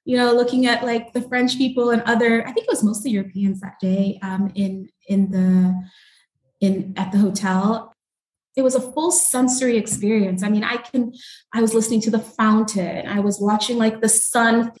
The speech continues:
Yeah, it, it, it was gratitude. It was, it was, it was also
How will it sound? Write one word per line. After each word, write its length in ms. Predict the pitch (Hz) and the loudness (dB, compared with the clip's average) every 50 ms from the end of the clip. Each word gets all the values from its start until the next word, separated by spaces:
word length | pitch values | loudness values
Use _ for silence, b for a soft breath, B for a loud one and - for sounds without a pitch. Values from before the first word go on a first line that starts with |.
| _ _ _ _ _ _ _ - | _ _ _ _ _ _ _ -2
Yeah, 340 | 226 254 285 349 427 381 | -2 -2 -2 -2 -2 -2
it, 240 | 277 247 - 247 247 | 0 0 0 -2 -2
it, 100 | - 254 254 | -2 -2 -2
it 160 | 233 247 240 | -2 -2 -2
was 140 | 226 196 190 | -2 -4 -4
gratitude. 720 | - 208 208 240 262 262 - - 269 262 254 254 254 220 | -2 -2 0 0 0 -2 -4 -4 -4 -2 0 2 2 2
It 140 | 202 - 208 | 2 0 -2
was, 600 | 208 202 202 196 185 185 - - - - - - _ _ | -2 0 0 -2 -2 -4 -6 -6 -6 -8 -12 -16 _ _
it 220 | 208 202 - - | -2 -2 -2 -2
was, 680 | 202 202 202 196 196 185 185 185 185 - - - - - _ _ _ _ _ _ _ _ _ _ _ _ _ _ _ _ _ _ - | -4 -4 -2 -2 -2 -2 -4 -4 -6 -6 -6 -10 -12 -16 _ _ _ _ _ _ _ _ _ _ _ _ _ _ _ _ _ _ -4
it 80 | - 277 | -2 0
was 100 | 311 440 | 2 0
also 200 | 539 494 - | 0 0 2